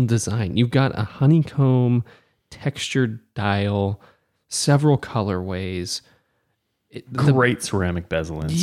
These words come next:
Speaker 1: Yeah, that bezel insert is money. It, it reminds me of, like, the ionized bezel on the S S B. Just how clean it is. It's so good. And it's still Scurfa.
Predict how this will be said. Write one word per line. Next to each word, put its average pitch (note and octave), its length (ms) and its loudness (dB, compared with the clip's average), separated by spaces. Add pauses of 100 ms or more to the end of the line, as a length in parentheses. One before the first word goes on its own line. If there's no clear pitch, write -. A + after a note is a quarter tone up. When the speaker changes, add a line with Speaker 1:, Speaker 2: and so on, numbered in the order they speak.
Speaker 1:
Yeah, C3+ 200 4
that C3 400 -6
bezel D3 360 2
insert - 380 -6
is G#2+ 140 -2
money. A#2+ 440 -2
It, C#3 120 0 (100)
it C3 160 2 (400)
reminds C3+ 440 0
me G#2 160 2
of, A2 260 -6
like, G#2 180 -4
the G2 160 -6
ionized G2+ 880 -2
bezel F#2+ 400 -4
on F#2 300 -8
the F2+ 440 -6
S G#2 200 -8
S - 160 -8
B. F#2+ 420 -10 (1200)
Just B2 340 -4
how B2 460 2
clean G#2+ 380 -2
it G2 120 -4
is. F#2 460 -6 (520)
It's - 280 -8 (1400)
so - 520 -2
good. B2 460 -2
And D#3 160 4
it's D#3 100 0
still F3+ 240 0
Scurfa. - 560 -8